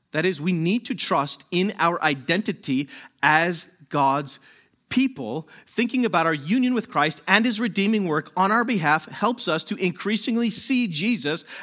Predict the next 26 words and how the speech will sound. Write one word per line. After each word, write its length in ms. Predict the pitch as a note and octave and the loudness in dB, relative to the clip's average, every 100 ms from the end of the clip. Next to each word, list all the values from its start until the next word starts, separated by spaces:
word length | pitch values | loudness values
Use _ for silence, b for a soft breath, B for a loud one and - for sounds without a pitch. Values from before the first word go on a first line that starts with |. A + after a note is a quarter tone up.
| B | B
as 240 | F3+ G#3+ G#3 | 4 4 4
more 160 | A3+ | 0
satisfying 840 | A3 - A3+ C4+ - - C3 C#3+ E3 B B | 0 0 0 0 -2 -2 0 0 -4 B B
than 180 | F#3 | -2
anything 440 | F#3 E3 E3+ G3 G3 | 0 0 0 -2 0
else. 400 | A3+ D#3+ - - B B | 0 -2 -6 -14 B B
Our 160 | - F#3+ | 0 4
identity 800 | F#3+ D3 A3+ B3+ C4+ - A3+ - - _ _ - | 2 2 0 0 -2 -2 -4 -6 -18 _ _ -2
in 260 | B3 C#4+ | 0 0
God 380 | G3 E3+ D#3+ E3 - | 2 4 4 2 -2
as 240 | - A3+ A#3+ | 2 4 4
his 200 | C#4+ - | -2 -2
people 480 | - G#3+ G#3+ G#3 G#3+ | -2 0 0 -2 -2
matters. 840 | F#3 B3+ C4 A#3 C#3+ - - - _ _ _ _ _ _ _ _ _ _ _ _ _ _ _ _ _ _ _ | 4 6 6 4 -2 -6 -12 -14 _ _ _ _ _ _ _ _ _ _ _ _ _ _ _ _ _ _ _
It 180 | A3+ G#3 | -2 2
matters 600 | A3 B3+ C4+ C#4 B3+ F3 | 4 6 6 4 0 2
that 360 | A3+ A3+ E3 | 2 0 -6
God, 560 | C3+ A#3 B3+ F#3 F3+ F3+ B G3+ B - | 2 4 6 4 4 0 B -20 B -4
the 120 | F#3+ | -2
one 400 | F#3+ F#3+ A#3 C4 | 0 2 2 2
and 200 | A#3 A3+ | 2 2
only 300 | A#3 A#3+ A#3+ | 2 2 0
true 340 | F#3 - A#3+ A#3 | 0 0 0 2
and 200 | G#3 G3+ | 2 2
living 280 | A#3+ A#3+ | 2 2
God, 340 | G3+ F#3 F#3 | 2 4 4